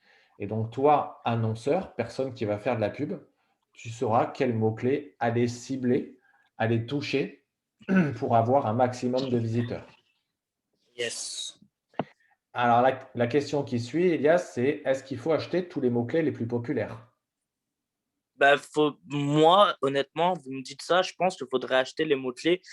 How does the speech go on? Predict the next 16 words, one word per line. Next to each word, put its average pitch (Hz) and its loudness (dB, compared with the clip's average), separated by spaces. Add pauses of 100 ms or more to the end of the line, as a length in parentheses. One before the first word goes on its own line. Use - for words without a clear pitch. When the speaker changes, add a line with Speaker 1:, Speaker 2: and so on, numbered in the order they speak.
(180)
Speaker 2:
dont, 165 2 (100)
euh, 127 6 (160)
enfin, 139 -2
qui - -14
seraient 143 4
le 131 -2
plus 160 -4
adaptés 156 0
à 151 4
notre, 135 -10
euh, 127 -4
à 113 -4
notre 127 -10
activité, 135 -8
en 113 -6
fait. - -18